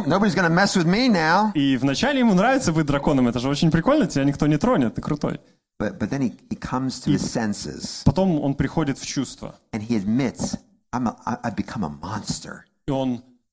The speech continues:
Speaker 2: понимает, что он стал чудовищем.
Speaker 1: And he wants to be a boy again, but,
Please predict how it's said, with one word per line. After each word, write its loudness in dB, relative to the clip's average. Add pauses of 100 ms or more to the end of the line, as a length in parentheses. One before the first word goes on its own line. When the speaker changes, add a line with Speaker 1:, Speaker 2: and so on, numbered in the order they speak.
(220)
Speaker 2:
понимает, -2
что -6
он -2
стал -2
чудовищем. -4 (160)
Speaker 1:
And -4
he 0
wants -2
to -4
be 2
a 0
boy -2
again, -2
but, -8